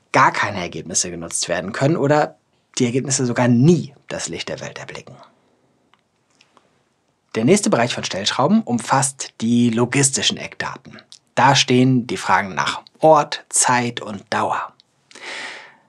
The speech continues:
Sehr typisch ist eine einmalige Aktion, also nicht mehrere Termine. Nicht ganz untypisch sind Termine am Wochenende. Bei der Dauer sind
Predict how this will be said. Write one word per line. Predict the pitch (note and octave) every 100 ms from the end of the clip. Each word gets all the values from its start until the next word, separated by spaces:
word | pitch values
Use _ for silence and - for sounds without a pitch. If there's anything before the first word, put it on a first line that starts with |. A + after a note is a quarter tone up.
| -
Sehr | B2+ A#2+
typisch | A3+ G#3+ -
ist | D3+ -
eine | B2+ C#3 C3 - -
einmalige | - E3 F3 F#3+ G3 G3
Aktion, | F3+ - - G3+ A3+
also | A#2 G#2
nicht | A2 -
mehrere | G#2+ C#3 D#3+ E3+
Termine. | E3 E3 F3+ G3 A#3+ - - - - _ -
Nicht | B2+ C3+
ganz | A2+ -
untypisch | F3 F#3+ E3+ D#3+ -
sind | B2
Termine | B2 A#2 A2
am | G#2+ G#2
Wochenende. | - - C#2 - - _ _ _ _ _ _ _ _ -
Bei | A2+ A#2
der | A2
Dauer | G#2+ C#3+ E3 D3+
sind | C#3 D3